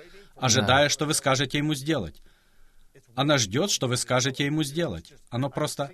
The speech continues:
Speaker 1: я вижу в духе, как оно дрожит в
Speaker 2: Да,
Speaker 1: вас.
Speaker 2: во имя
Speaker 1: Прикажите
Speaker 2: Иисуса.
Speaker 1: ему уйти прямо сейчас во имя Иисуса.
Speaker 2: Да, во имя
Speaker 1: Оставь
Speaker 2: Иисуса.
Speaker 1: это тело в могущественное имя Иисуса.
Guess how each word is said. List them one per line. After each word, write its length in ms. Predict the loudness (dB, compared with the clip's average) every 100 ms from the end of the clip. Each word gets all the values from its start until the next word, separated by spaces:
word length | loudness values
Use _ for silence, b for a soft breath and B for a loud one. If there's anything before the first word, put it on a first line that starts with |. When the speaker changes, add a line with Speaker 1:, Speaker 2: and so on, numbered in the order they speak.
| -6
Speaker 1:
я 160 | 0
вижу 240 | 2 4 2
в 60 |
духе, 300 | 0 -2 -2
как 180 | -2 -2
оно 180 | 0 2
дрожит 400 | 2 2 0 0
в 40 | 4
Speaker 2:
Да, 160 | 4
Speaker 1:
вас. 240 | 4 2 -4 b b -10
Speaker 2:
во 180 | -2 -2
имя 400 | 0 2 2 2
Speaker 1:
Прикажите 380 | 4 4 6 6
Speaker 2:
Иисуса. 140 | 4
Speaker 1:
ему 140 | 4 4
уйти 280 | 2 0 0
прямо 320 | 2 2 0
сейчас 420 | -2 0 0 0
во 100 | 0
имя 220 | 0 0
Иисуса. 380 | -2 -2 -2 2
Speaker 2:
Да, 280 | 2 0 -6 -8
во 200 | -4 -2
имя 440 | 2 4 4 2
Speaker 1:
Оставь 400 | 0 4 6 6
Speaker 2:
Иисуса. 160 | 6 2
Speaker 1:
это 80 | 2
тело 220 | 2 2
в 60 | 0
могущественное 840 | -2 0 0 2 0 0 -2 -2
имя 280 | -4 -4 -2
Иисуса. 540 | -2 -4 -4 -4 -8